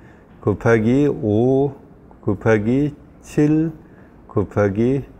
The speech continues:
십일 곱하기 십삼 한 다음에 여기다가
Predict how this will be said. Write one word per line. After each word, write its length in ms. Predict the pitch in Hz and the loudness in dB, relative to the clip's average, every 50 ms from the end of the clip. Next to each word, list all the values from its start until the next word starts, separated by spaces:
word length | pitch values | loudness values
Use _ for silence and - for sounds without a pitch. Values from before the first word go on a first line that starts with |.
| - - - - - - | -20 -20 -20 -20 -20 -20
십일 560 | - - - - 127 127 131 131 127 135 160 165 - - - - - - - - - - - - - - | -20 -12 -6 -4 -2 0 0 2 2 0 -2 -4 -8 -14 -20 -20 -20 -20 -20 -20 -20 -20 -20 -20 -20 -10
곱하기 580 | - - 98 - - 107 107 107 104 113 123 131 | -4 -4 -4 0 2 2 2 2 2 2 0 0
십삼 580 | 123 - - - - - - 127 104 82 76 76 - - - - - - - - - - - - - - - - - - - - - - | 0 -2 -6 -6 -6 -2 0 0 0 0 -4 -8 -14 -18 -20 -20 -20 -20 -20 -20 -20 -20 -18 -18 -16 -16 -16 -16 -18 -20 -20 -20 -14 -6
한 180 | - 120 120 117 | -2 0 2 2
다음에 560 | 120 120 110 104 101 92 90 95 127 165 139 | 4 4 4 4 2 2 0 0 0 0 2
여기다가 640 | 107 101 98 107 113 95 107 104 107 123 135 147 143 | 2 2 2 2 2 2 2 2 2 2 2 0 -2